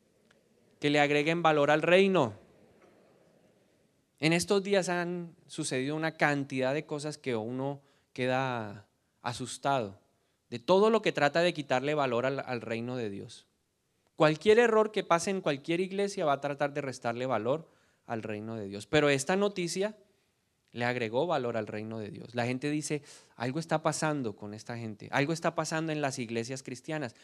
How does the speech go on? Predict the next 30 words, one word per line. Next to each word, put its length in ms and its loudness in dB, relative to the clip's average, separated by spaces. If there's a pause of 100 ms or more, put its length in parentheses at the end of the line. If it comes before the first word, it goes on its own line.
(140)
Aún 260 4
ellos 180 4
decían, 420 -2 (200)
"Hoy 320 4
calculamos 680 0
que 80 -4
en 120 -2
Colombia 440 0
el 100 -2
treinta 340 -2
por 120 -2
ciento 280 -6
de 80 -2
la 100 -2
población 420 -8
ya 140 -4
puede 200 -4
ser 140 -10
considerada 640 -8
cristiana". 600 -16 (640)
¿Cómo 200 -4
le 100 -2
parece 400 -4
eso? 160 -12
Impresionante. 920 -4 (680)
Pero 220 8
eso 180 2
es 120 -4
una 220 0
responsabilidad, 1600 0